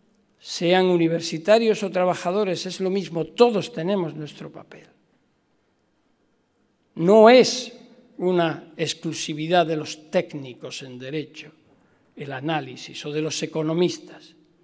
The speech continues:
o de los filósofos. Estos podrán aportar ideas, pero si esas ideas después no se plasman, no se asumen, no se hacen propias por la sociedad, estamos fraca-, fracasando.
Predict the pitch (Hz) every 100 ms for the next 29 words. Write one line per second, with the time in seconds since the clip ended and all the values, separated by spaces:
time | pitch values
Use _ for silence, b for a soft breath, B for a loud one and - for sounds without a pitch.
0 | b b b b b _ _ _ _ _
1 | - 151 151 - 185 240 - 147 - -
2 | - - - _ _ _ _ - 233 -
3 | 175 165 214 247 185 - 160 156 202 165
4 | 151 - - - _ _ - 180 180 175
5 | 143 120 - - - _ _ _ - 151
6 | - 190 208 208 - 175 196 220 185 160
7 | 165 - 220 214 - B B B B -
8 | 196 226 233 - 175 196 208 170 180 165
9 | 165 208 247 - 170 143 - 240 202 156
10 | - - - b b b b - 196 247
11 | 247 196 196 202 175 160 156 185 185 175
12 | - 160 151 147 160 175 190 208 208 202
13 | - 190 180 190 - - 185 185 170 175
14 | 147 -